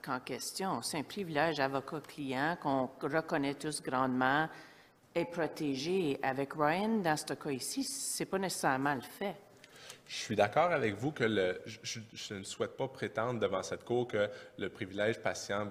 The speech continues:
Speaker 2: thérapeute-patient devrait être assimilable à celui de l'avocat-client. Là, c'est deux concepts qui sont différents. Par contre, la raison d'être du privilège en tant que notion tire sa source notamment de la question de l'effet dissuasif. Et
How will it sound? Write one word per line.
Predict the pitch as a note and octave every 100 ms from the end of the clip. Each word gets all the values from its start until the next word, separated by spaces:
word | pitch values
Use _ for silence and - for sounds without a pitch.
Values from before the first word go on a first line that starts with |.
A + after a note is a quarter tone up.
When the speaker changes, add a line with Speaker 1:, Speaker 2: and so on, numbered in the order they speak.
| -
Speaker 2:
thérapeute-patient | G#2 F#2 - G#2+ - - - A2
devrait | F#2 F#2+
être | F#2
assimilable | F#2 - G2 G#2+ G#2+
à | F#2
celui | - F2+ F#2 G2
de | F#2+
l'avocat-client. | F2+ F2+ F#2 F2+ G2 - G#2 F#2+
Là, | E2
c'est | - F#2
deux | G#2+
concepts | G#2+ G2 A2+ -
qui |
sont | -
différents. | F#2 - F#2 F2 A2+ F3 - - -
Par | G2 -
contre, | D3 D3+
la | G2
raison | F#2+ G#2+ G#2+ G#2+ F#2+
d'être | G#2+ D3+ D#3 - - - - G#2+
du |
privilège | - A#2+ G2+ G2 F#2+ E3+ B2+ G2 - - -
en | F#2
tant | - G#2
que | -
notion | F#2+ G2 F2+ - G2 - - - - - _ _ _ _ _ _ _
tire | - - F3 E3+
sa | A2+
source | - F#3 G3 B2+
notamment | C3+ E3 D#3 B2+ C3 F3+ F#3 - - -
de | A2+
la | A#2
question | A#2 A2 - D3+
de |
l'effet | A#2+ G#2+ - B2
dissuasif. | A2+ - B2 A2+ F2 - - - _ _ - _
Et | A2+ A2 G#2+